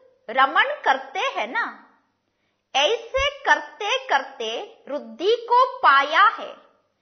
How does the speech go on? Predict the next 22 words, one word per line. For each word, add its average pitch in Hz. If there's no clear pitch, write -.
बहुत 285
नए 320
नए 330
भी 392
निकल 294
पड़ते 208
हैं, -
जिनकी 508
कुछ 523
महिमा 311
होती 320
है 277
तो 523
कुछ 554
ताकत 247
उसमें -
आ 262
जाती 240
है। -
पुराने 294
पत्ते 440
भी 262